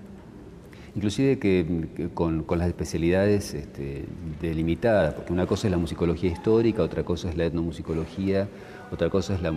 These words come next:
estudios de música popular. Cuando digo otra cosa, quiero decir que tienen determinadas especificidades que, eh, requieren una formación particular. Esto no quiere decir que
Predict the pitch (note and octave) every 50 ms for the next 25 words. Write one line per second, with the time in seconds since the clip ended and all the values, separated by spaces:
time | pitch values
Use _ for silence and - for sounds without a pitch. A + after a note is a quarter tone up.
0 | - - - - - - F#2 F2+ F2 E2+ E2+ E2+ - F2+ F2 E2 E2 D2+ D#2 F2+
1 | F#2 F#2 F2+ E2+ - - - - - - - G2 F#2 G2 G2 G#2+ A#2 A#2+ A2+ A#2
2 | B2 - A2+ A2 G2+ - B2 B2 A#2+ - C3 - - F#2 F#2+ F2+ - G#2 G2 -
3 | G2 F2 - G2 G2+ G#2+ A2 A2 G2 E2 F#2 E2+ E2+ F2 F2 F#2+ G#2 A2 G2+ A2
4 | G2+ - F#2 D2+ D#2 F2+ D#2+ - F2+ E2 - - G2 F#2 G2+ G2+ G2 G2 G2 G2
5 | G2+ G#2+ A2 G#2 G2+ - F2 F2 F2 F2+ F#2+ - - - - E2+ D#2 F2 F2 E2+
6 | - - - G#2+ G#2+ A#2 A2+ G#2+ F#2+ F2+ E2+ - - D#2+ D2+ D#2 E2 E2 - -
7 | - F2+ F#2 F#2 - E2+ D#2+ - D#2 - - - D2 D2 C#2+ C2+ B1+ A#1 A#1+ -
8 | - - F#2+ F2 E2+ - F2 D#2+ E2+ E2+ - - G2 F2+ - - - F2 E2 D#2
9 | D2